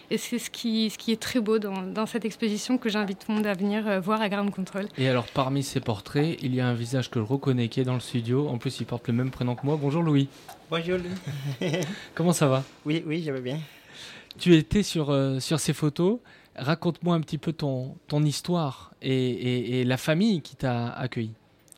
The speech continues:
Speaker 3: Oui, euh,
Speaker 2: Les personnes qui t'ont accueilli.
Speaker 3: Oui, euh, euh, j'habite chez Armand et Christophe.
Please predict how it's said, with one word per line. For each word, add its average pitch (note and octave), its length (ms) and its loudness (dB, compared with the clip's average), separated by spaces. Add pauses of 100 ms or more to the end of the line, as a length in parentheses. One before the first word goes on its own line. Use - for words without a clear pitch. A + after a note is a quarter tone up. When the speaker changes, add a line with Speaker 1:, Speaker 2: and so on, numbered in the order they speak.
(140)
Speaker 3:
Oui, C3+ 180 -14 (240)
euh, A2+ 240 -12 (160)
Speaker 2:
Les B2+ 80 0
personnes C#3 320 0
qui - 100 -8
t'ont A#2+ 120 -2
accueilli. A2+ 240 -4 (240)
Speaker 3:
Oui, B2+ 160 -8
euh, A#2+ 320 -8 (960)
euh, B2+ 120 -4
j'habite B2 320 -2
chez - 280 -6
Armand D3 400 0
et C3+ 80 -2
Christophe. - 580 -2